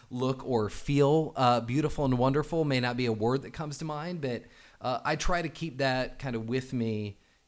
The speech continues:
in the day-to-day of that, you know, forty people, we're all trying to do what we believe is right, and we just sometimes have different visions of,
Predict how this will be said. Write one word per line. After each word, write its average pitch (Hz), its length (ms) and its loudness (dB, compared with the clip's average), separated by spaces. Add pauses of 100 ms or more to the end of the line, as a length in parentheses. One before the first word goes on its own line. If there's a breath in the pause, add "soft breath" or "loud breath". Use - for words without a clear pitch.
in 123 160 0
the 117 100 2
day-to-day 107 580 0
of 98 100 -6
that, 104 180 -8
you 113 140 -4
know, 104 60 -6
forty 139 380 -4
people, 127 360 0
we're 113 180 -4
all 120 240 0
trying 120 440 0
to 107 60 -2
do 107 440 -2 (320 soft breath)
what 110 360 0
we 120 240 0
believe 131 320 4
is 98 140 -2
right, 101 400 -2
and 104 300 -4 (360 soft breath)
we 110 160 -2
just 107 360 -4 (420)
sometimes 107 640 -2
have 110 180 0
different 101 380 0 (140)
visions 98 640 0
of, 92 120 -8